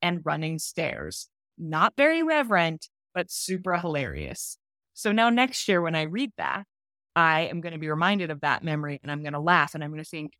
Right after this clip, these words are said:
"I'm so grateful to be a mom." And even in the moment, I think it helps you to bring more joy, because as you're thinking about what you're gonna write down that night,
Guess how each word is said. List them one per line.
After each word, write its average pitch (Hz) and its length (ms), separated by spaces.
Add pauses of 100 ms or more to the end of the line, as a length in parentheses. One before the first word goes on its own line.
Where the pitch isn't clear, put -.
(260)
"I'm 196 140
so 214 160
grateful 151 340
to 147 60
be 139 100
a 131 60
mom." 135 280 (560)
And 196 360
even 285 320 (120)
in 247 280
the 220 80
moment, 175 720
I 165 60
think 175 200
it - 120
helps 170 280
you 220 60
to 196 60
bring 170 200
more 156 140
joy, 175 460 (280)
because 180 580 (240)
as 185 160
you're 185 120
thinking 220 400
about 180 200
what 151 140
you're 170 100
gonna 170 200
write 147 240
down 180 380 (280)
that 180 200
night, 180 580